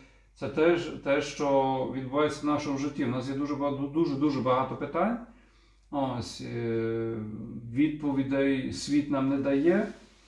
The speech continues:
Ось, е, але Слово Боже нам показує, що, власне, де, де можна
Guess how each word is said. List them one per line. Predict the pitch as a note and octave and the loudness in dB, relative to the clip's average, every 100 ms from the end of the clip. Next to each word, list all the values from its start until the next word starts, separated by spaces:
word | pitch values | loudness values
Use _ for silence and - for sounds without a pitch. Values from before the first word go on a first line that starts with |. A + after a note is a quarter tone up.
| _ | _
Ось, | D3 C3 B2 A#2 - | -4 -4 -4 -6 -8
е, | C3 B2 - - | -12 -12 -12 -6
але | C3 C#3 | -2 -2
Слово | C3+ F#3 G3 | 0 2 4
Боже | F3+ F3+ E3+ | 4 2 6
нам | E3+ E3 - | 6 4 -2
показує, | D3 D#3 F3 F3 F3 D#3 | -4 2 2 2 2 0
що, | - D#3 C#3 | -4 -6 -2
власне, | D3+ D3+ D#3+ C#3 | -2 -2 -4 -2
де, | C#3 D3 B2 | 0 0 2
де | C#3+ E3+ | 6 6
можна | D#3 C#3 C3 B2+ | 6 4 2 -2